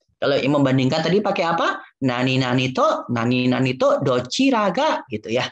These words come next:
Oke. Saya pikir itu, Sensei.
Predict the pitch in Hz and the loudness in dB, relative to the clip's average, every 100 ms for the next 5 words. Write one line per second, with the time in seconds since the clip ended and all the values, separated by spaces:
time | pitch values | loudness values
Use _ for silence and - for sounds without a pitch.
0 | _ _ _ _ _ - 285 285 254 240 | _ _ _ _ _ -4 -4 -2 -2 0
1 | 262 466 - _ _ _ _ _ _ _ | 0 0 -6 _ _ _ _ _ _ _
2 | _ _ _ _ _ _ _ _ _ _ | _ _ _ _ _ _ _ _ _ _
3 | _ _ _ _ _ - 233 226 277 349 | _ _ _ _ _ -4 -2 0 0 -2
4 | 320 381 330 294 302 | 0 2 4 4 4